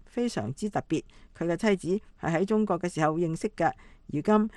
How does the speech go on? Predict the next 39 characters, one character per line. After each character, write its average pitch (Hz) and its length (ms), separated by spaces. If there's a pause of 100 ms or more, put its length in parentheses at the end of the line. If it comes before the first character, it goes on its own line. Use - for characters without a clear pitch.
(120)
餃 190 200
子 202 180
館 202 180
嘅 190 140
事 - 180
業 156 140 (360)
亦 190 100
都 262 200
同 165 300
中 247 220
國 190 200
有 160 220
住 160 220 (200)
不 226 100 (120)
解 156 220
之 202 160
緣。 151 220 (580)
高 214 120
克 226 120
傑 196 120
又 160 120
話： 156 220 (300)
「係 190 100
乜 196 160
嘢 185 260
令 170 220
到 190 120 (360)
佢 247 80
哋 220 220
嘅 - 40
餃 214 240
子 247 200 (220)
有 196 180
特 214 100
別 185 120
嘅 208 100
地 185 140
方 262 200
呢？ 277 80